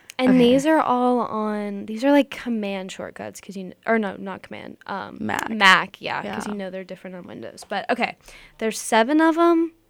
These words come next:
Speaker 1: but this, we can do, like, I would almost say, like, rapid fire, but, like,
Speaker 2: Oh, they're gonna,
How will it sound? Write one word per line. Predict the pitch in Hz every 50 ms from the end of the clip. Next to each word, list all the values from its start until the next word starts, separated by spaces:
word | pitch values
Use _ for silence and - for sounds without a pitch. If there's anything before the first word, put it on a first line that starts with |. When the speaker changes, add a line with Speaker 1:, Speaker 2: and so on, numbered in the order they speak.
| _ _ -
Speaker 1:
but | 247 226 247 233 214
this, | 254 254 262 254
we | 254 233 262 277
can | 269 - 330 294
do, | 294 302 277
like, | 262 240 214 208 196 202 - - _ _ _ _ _ _ _ _ _ _ _ _ _ _ _
I | - 233 254
would | 269 285 277
almost | 262 277 302 339 339 320 -
say, | - 285 277
like, | 277 254 233 226 - -
rapid | 196 170 170 180 - 190 185
fire, | - - - 78 71 87 - 73 80 85 190
but, | 196 175 165 90 69
like, | 104 123 101 110 92 - - - - _ _ _ _ _ _ _ _ _ _ _ -
Speaker 2:
Oh, | 180 190 175 135
they're | - - 190 196 214
gonna, | 262 269 262 247 202